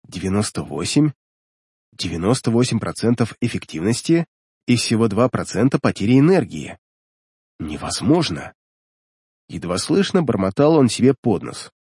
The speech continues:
«Я бы справился быстрее и даже лучше, но мне не хватает самой базы. Я ведь рунной магией по книжкам только учился». «Как ни в чём не бывало», сказал я, из-за чего мой брат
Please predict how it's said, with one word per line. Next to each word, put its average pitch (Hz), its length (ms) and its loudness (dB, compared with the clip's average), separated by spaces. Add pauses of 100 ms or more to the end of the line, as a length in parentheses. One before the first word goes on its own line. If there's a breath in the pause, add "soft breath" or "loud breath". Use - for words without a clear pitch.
(640)
«Я 101 220 -2
бы 127 120 2
справился 123 420 0
быстрее 139 580 -2 (260)
и - 60 -2
даже 107 280 0
лучше, 147 520 0 (500)
но 87 160 -2
мне 85 180 2
не 143 100 8
хватает 113 400 0
самой 95 260 0
базы. 151 500 -2 (560)
Я 95 240 0
ведь 147 160 2
рунной 127 280 6
магией 127 360 2
по 107 120 0
книжкам 196 420 4
только 180 240 2
учился». - 560 0 (640)
«Как 131 220 0
ни 123 80 6
в - 60 -2
чём 190 200 2
не 143 80 4
бывало», 110 640 0
сказал 135 500 -2
я, 151 320 2 (360)
из-за 123 200 4
чего 131 240 4
мой 120 220 6
брат 160 400 0